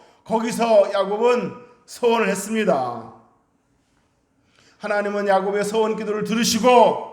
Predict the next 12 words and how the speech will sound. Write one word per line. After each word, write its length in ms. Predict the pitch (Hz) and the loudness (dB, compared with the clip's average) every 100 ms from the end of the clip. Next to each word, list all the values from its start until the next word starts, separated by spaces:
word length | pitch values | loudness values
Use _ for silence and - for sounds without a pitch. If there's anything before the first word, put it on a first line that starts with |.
| - - _ - | -18 -20 _ -10
에삼촌 720 | 196 196 220 214 214 214 208 | -6 -2 -2 -2 -10 -10 -12
그 220 | 202 220 | -8 -4
하란 380 | 214 214 214 214 | -2 0 -2 -4
땅에, 420 | 214 202 208 202 196 - | -6 -6 -4 -4 -6 -10
에삼촌 600 | 190 208 208 185 208 202 | -4 -2 -2 -6 -8 -6
집이 260 | 190 202 214 | -10 -10 -10
있는 160 | 202 | -6
하란 320 | 196 208 196 196 | -2 -2 -2 -2
땅에 240 | 185 185 220 247 226 - - - | -2 2 4 2 0 -6 -18 -20
갈 260 | - 208 214 | -2 0 2
때도 260 | 254 247 240 | 0 0 -2
지켜주셨고, 920 | - 233 185 196 - 165 147 123 | -6 -10 -8 -10 -10 -10 -12 -14